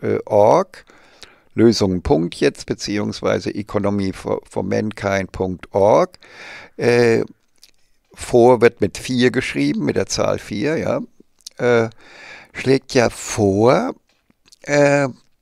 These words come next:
sozusagen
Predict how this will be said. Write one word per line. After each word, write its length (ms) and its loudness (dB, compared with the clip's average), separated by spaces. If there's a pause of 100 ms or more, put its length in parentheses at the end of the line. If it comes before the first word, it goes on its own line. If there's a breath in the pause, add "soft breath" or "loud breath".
(920)
sozusagen 1300 -2